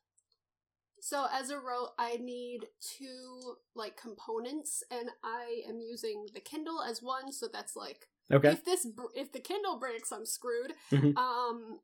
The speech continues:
Speaker 1: basically, it's also one of my features, so maybe I could just re-download it from,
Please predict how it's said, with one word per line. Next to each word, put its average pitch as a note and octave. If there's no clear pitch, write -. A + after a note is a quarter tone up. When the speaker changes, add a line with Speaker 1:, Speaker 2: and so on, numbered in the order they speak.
Speaker 1:
basically, C#4+
it's B3
also C4
one A#3
of A3+
my G#3+
features, A#3+
so -
maybe A#4+
I D#5+
could D5
just C#5
re-download F#4+
it -
from, G4